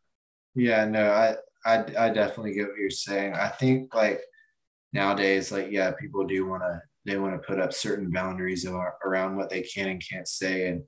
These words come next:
I feel like, uh, I feel like with him, uh, I don't really even know the full story, but, uh,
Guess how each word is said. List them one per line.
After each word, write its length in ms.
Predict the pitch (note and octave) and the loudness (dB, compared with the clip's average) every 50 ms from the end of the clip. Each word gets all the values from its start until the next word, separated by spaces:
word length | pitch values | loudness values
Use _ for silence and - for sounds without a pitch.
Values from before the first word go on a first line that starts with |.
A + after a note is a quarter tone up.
| _ _ _ _ _ _ _ _ _ _ _ _ _ _ - | _ _ _ _ _ _ _ _ _ _ _ _ _ _ -14
I 60 | - | -10
feel 180 | - - G#2 G#2 | -4 -2 0 2
like, 380 | G#2+ G#2 G#2 G2+ G2 - - | 4 2 2 2 0 -2 0
uh, 320 | G2 F#2+ F#2+ F#2 F#2 F2+ E2+ - - _ _ _ _ _ _ | 2 2 2 2 0 -2 -4 -8 -14 _ _ _ _ _ _
I 40 | - | -8
feel 140 | - A#2+ B2+ | 0 4 6
like 200 | C3+ C3+ C3+ C#3 | 6 6 6 4
with 140 | B2+ G#2 F2 | 0 -2 -2
him, 500 | E2 F#2+ G2+ G#2 G#2 G#2 G2 F#2+ - - _ _ _ _ _ | -4 -4 -2 -2 -2 -2 -2 -6 -8 -14 _ _ _ _ _
uh, 360 | G2+ G2+ G2 F#2+ F#2+ F#2+ F#2+ - - - | 2 4 6 6 4 4 2 -4 -6 -4
I 80 | G#2 | -2
don't 160 | A#2 A#2+ A#2 | -2 -2 0
really 280 | A#2 A#2+ A#2 G#2+ G#2 G2+ | 2 2 2 2 2 0
even 180 | G2 F#2 F#2 F2+ | -2 -2 -2 -2
know 200 | F#2+ G2 G2 G2 | 0 0 2 0
the 120 | F#2+ F#2 | 0 -2
full 180 | - - - - | -6 -12 -12 -10
story, 540 | - - - - F#2+ F#2+ F#2+ F#2+ F#2+ F#2+ F#2 | -8 -8 -4 -2 0 2 2 2 2 0 0
but, 340 | E2 G2 F#2+ F#2 F2+ E2 - - | 0 0 -2 -2 -2 -2 0 2
uh, 260 | F2+ F#2 F#2 F#2 F2+ | 4 4 4 4 2